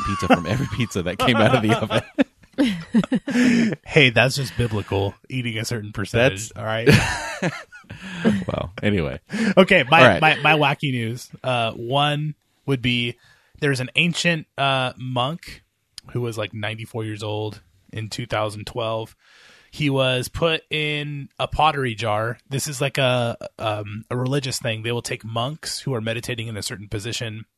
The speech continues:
Speaker 2: and this has been going on for a really long time, and they will encase them in pottery when they die. And this person just got removed from a pottery jar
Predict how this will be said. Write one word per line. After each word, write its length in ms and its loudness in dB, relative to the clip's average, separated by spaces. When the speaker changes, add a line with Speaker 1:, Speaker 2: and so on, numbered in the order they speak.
Speaker 2:
and 120 -8
this 80 -6
has 120 -10
been 100 -8
going 160 -4
on 100 -4
for 140 -4
a 40 -4
really 260 -2
long 180 -6
time, 300 -6
and 120 0
they 100 4
will 140 0
encase 360 0
them 120 0
in 120 -2
pottery 600 0
when 140 0
they 100 4
die. 540 2
And 120 0
this 180 2
person 340 0
just 180 -4
got 120 4
removed 520 0
from 220 2
a 60 -4
pottery 380 0
jar 500 0